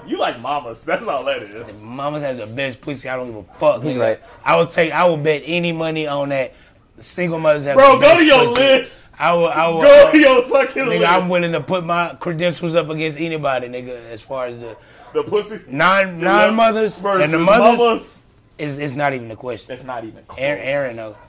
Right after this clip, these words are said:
Speaker 2: Oh, you know, too. Okay,
Speaker 1: I
Speaker 2: yeah.
Speaker 1: definitely know.
Speaker 2: Okay. All right, so, uh, number four, Money Man, Blockchain.
Speaker 1: Number four?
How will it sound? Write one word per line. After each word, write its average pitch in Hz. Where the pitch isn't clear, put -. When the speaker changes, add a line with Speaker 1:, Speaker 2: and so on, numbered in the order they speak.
Speaker 2:
Oh, 139
you 254
know, 165
too. 131
Okay, 147
Speaker 1:
I 110
Speaker 2:
yeah. 107
Speaker 1:
definitely 107
know. 131
Speaker 2:
Okay. 107
All 135
right, 123
so, 120
uh, -
number 120
four, 135
Money 127
Man, 117
Blockchain. 117
Speaker 1:
Number 139
four? 127